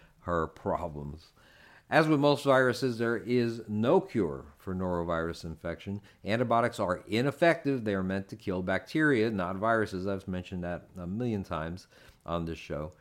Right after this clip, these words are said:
Uh, treatment involves the prevention of severe dehydration. Basically, you gotta keep fluids in this, these people. They're losing fluids at a rapid pace due to the diarrhea, uh, maybe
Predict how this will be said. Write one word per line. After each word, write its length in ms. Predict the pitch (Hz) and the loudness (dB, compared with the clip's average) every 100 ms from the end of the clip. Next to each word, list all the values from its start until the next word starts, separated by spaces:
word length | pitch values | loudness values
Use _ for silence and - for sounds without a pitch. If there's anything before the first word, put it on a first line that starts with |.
| - - - _ | -20 -20 -20 _
Uh, 160 | - 147 | -8 -8
treatment 580 | - - 143 143 151 170 | -8 0 0 2 -2 -2
involves 460 | 123 110 104 98 92 | -4 0 2 2 0
the 120 | 90 | -6
prevention 500 | 80 90 90 90 92 | -6 -2 -2 -2 -4
of 120 | 90 | -6
severe 480 | - 104 78 73 73 | -6 -8 -6 -6 -6
dehydration. 760 | 71 85 101 110 135 139 104 76 - - - - 82 73 78 | -8 -2 0 2 2 2 -2 -8 -10 -20 -20 -18 -16 -14 -2
Basically, 520 | 98 117 120 123 139 | 2 2 2 -2 0
you 120 | 117 85 | 0 -4
gotta 500 | 80 87 92 95 82 - | -2 0 0 0 -4 -10
keep 320 | - 95 - | -8 -6 -6
fluids 540 | - 95 95 90 82 - _ - | -10 -2 0 0 -2 -12 _ -8
in 200 | 92 85 | -6 -4
this, 220 | 82 - | -8 -10
these 200 | 90 85 | -8 -8
people. 300 | - 95 73 | -4 -6 -6
They're 220 | 73 73 78 | -8 -8 -4
losing 400 | 101 107 101 98 | -2 0 -2 -4
fluids 420 | 104 98 95 87 | 0 2 2 -2
at 220 | - 78 | -12 -10
a 40 | |
rapid 440 | 78 90 90 76 - | -4 -2 -2 -8 -8
pace 320 | 117 120 110 | -4 -4 -4
due 180 | 95 90 | -4 -2
to 100 | 80 | -4
the 120 | 71 | -6
diarrhea, 640 | 76 80 78 95 101 98 95 _ - - _ | -6 -6 -4 -2 0 -2 -4 _ -20 -20 _
uh, 80 | 73 | -10
maybe 400 | 78 82 78 73 | -6 -6 -6 -8